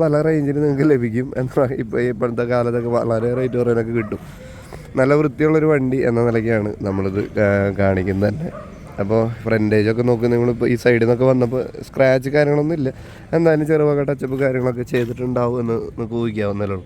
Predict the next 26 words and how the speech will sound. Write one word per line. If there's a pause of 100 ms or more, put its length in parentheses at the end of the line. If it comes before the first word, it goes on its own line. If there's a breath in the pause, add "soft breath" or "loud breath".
(460 loud breath)
ഇവിടെയൊക്കെ
ഒരു
ചെറിയ
സംഭവം
ഉണ്ടായിരുന്നു,
പക്ഷേ
അത്
ടച്ച്
ചെയ്തിട്ടുണ്ട്. (760 loud breath)
പിന്നെ (440 loud breath)
ഈ (100)
സൈഡിലൊക്കെ
വരികയാണെങ്കിൽ
കാര്യമായിട്ട്
സ്ക്രാച്ച്
കാണാനില്ല,
ഒരു (100)
ചെറിയൊരു
സാധനം
അങ്ങനെ
പോകുന്നുണ്ട്. (640 loud breath)
വീഡിയോയിൽ
കാണുന്നുണ്ടോയെന്ന്
എനിക്ക്
അറിഞ്ഞൂടാ
കേട്ടോ.